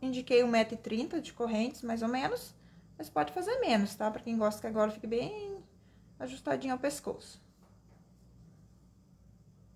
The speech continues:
Então, aqui chegando ao final da carreira, aqui é meu último ponto, aqui é a alcinha de fechamento, tá?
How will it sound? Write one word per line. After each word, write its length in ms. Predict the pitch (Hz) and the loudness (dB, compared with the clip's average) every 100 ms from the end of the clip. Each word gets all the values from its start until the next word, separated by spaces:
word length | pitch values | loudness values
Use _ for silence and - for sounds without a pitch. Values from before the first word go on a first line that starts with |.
| - - - - - - - - - - - - - - - - - | -20 -20 -20 -20 -20 -20 -20 -20 -20 -20 -20 -20 -20 -20 -20 -20 -10
Então, 140 | 254 254 | -2 0
aqui 180 | 254 | 0
chegando 320 | 247 262 240 233 | -2 0 2 0
ao 80 | |
final 300 | 233 226 208 | 0 0 2
da 100 | 208 | 2
carreira, 720 | 220 269 262 233 220 233 539 - - - - - - - - - - | 2 0 2 2 4 2 0 -4 -18 -20 -20 -20 -20 -20 -20 -20 -8
aqui 260 | 240 240 247 | -6 4 6
é 40 | |
meu 200 | 240 240 | 8 6
último 380 | 254 294 302 277 | 4 2 0 0
ponto, 560 | 285 226 220 320 - 539 - - - - - - - - - - - - | 2 4 4 0 0 -2 -2 -18 -20 -20 -20 -20 -20 -20 -20 -20 -16 -12
aqui 200 | 226 254 | 0 8
é 40 | |
a 60 | 247 | 10
alcinha 480 | 247 - 240 240 233 | 8 4 0 2 2
de 240 | 226 220 | 2 0
fechamento, 720 | 214 233 240 220 190 247 349 | 0 -2 0 2 2 0 -2
tá? 400 | 415 262 254 247 | -2 0 0 0